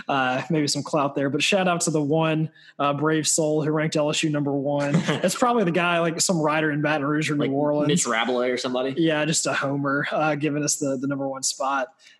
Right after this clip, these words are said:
Speaker 2: You know,
Speaker 1: Um,
Speaker 2: I think the interesting thing that, that I saw, and I can't remember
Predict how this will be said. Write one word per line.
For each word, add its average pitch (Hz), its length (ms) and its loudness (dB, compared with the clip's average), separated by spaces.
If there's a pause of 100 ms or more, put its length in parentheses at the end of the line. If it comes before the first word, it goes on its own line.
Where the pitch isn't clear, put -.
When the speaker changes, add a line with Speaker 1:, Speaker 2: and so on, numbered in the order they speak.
Speaker 2:
You 147 120 -2
know, 151 180 0
Speaker 1:
Um, 117 60 -2
Speaker 2:
I 135 80 -2
think 143 220 -4
the 139 80 2
interesting 147 360 0
thing 165 200 -2
that, 127 340 0
that 123 80 -4
I 123 60 0
saw, 127 440 0
and - 100 -8
I 120 140 -8
can't 156 140 -4
remember 170 260 -2